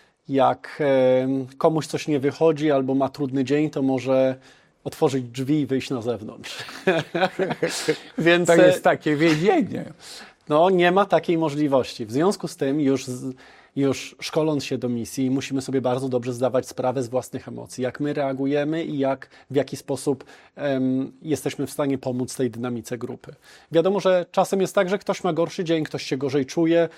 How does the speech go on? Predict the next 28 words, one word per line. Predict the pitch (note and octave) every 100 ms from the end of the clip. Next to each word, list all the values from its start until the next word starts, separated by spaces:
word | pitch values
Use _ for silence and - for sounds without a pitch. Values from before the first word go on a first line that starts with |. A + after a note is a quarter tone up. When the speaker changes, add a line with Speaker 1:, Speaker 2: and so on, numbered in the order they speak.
| - -
Speaker 1:
być | C#3+ -
może | D#3 D3 D#3 D#3 -
wtedy | - C3+ D3
trzeba | - C#3 B2+
koledze | - C3 A#2+ A#2 A2+ -
albo | C3 B2+
koleżance | C#3+ C3 B2+ A2 A2+
pomóc, | A#2 A2+ D#3 - - - - _
a | C#3+
czasem | E3 D#3+ F3 F3+
być | F3
może | F3+ E3
my | F3
mamy | F3 D3+
gorszy | C3+ C3+ C#3+
dzień | C#3 C#3
i |
musimy | C3+ - C#3
poprosić | C3 - B2 - -
o |
pomoc. | G#2 - - - - - - - -
Najważniejsze | D3 C#3 C3 D3+ E3 E3 E3
jest, | C#3+ D3
żeby | C#3 C3+ C3
być | C3+ -
szczerym | - C#3 C3+ B2+
ze | A2+
sobą, | A2 C3 C3 D3+ E3